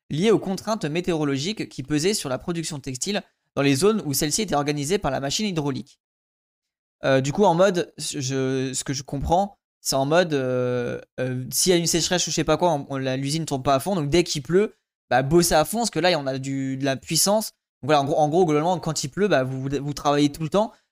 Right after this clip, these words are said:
euh, comme qu'on profite, ouais, qu'on récupère le temps perdu de quand il fait pas assez, euh, quand il fait, euh, meilleur temps, quoi. J'ai l'impression que c'est ça.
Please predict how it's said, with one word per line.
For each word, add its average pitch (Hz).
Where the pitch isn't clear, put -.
euh, 127
comme 135
qu'on 156
profite, 160
ouais, 165
qu'on 143
récupère 156
le 147
temps 165
perdu 156
de 151
quand 147
il -
fait 151
pas 160
assez, 151
euh, 139
quand 135
il -
fait, 151
euh, 131
meilleur 147
temps, 135
quoi. -
J'ai 135
l'impression 147
que 165
c'est 135
ça. 127